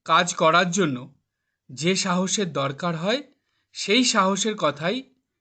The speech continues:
এইখানে বলা হয়েছে। এই রকম সাহস নামক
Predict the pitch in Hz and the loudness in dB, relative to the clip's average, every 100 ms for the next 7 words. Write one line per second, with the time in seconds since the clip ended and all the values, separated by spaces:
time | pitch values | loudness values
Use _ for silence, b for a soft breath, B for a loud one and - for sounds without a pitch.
0 | _ 131 131 175 190 135 127 127 127 117 | _ -12 -4 -2 -2 -2 -2 -2 -4 -8
1 | - 131 - _ _ _ _ - 160 233 | -10 -12 -18 _ _ _ _ -4 2 4
2 | 233 233 254 254 247 _ _ _ _ _ | 4 2 0 0 -6 _ _ _ _ _
3 | _ - 156 190 220 220 196 202 214 | _ -2 2 2 2 2 2 2 -4